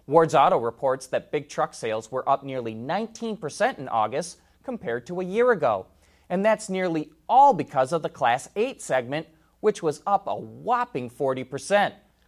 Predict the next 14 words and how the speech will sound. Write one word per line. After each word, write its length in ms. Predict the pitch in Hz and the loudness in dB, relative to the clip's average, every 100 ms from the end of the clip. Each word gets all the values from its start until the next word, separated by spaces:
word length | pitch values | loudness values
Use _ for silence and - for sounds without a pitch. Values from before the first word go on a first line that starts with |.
| - | 0
Class 300 | 190 165 - | 4 4 2
four 200 | 190 180 | 0 0
through 180 | 175 | -2
seven 440 | 139 185 196 247 247 _ | -2 4 4 2 -8 _
saw 240 | _ - 123 | _ 0 0
just 280 | 123 127 147 | 0 -6 -6
a 40 | |
one 240 | 117 131 | -2 -4
point 260 | 123 127 117 | -4 -10 -10
seven 380 | - 170 175 131 | -2 0 0 -4
percent 380 | - 123 127 113 | -10 -8 -8 -8
increase 460 | 120 113 123 117 | -12 -12 -12 -10
last 280 | 110 104 101 | -6 -6 -6
month. 280 | 123 104 95 | -6 -6 -8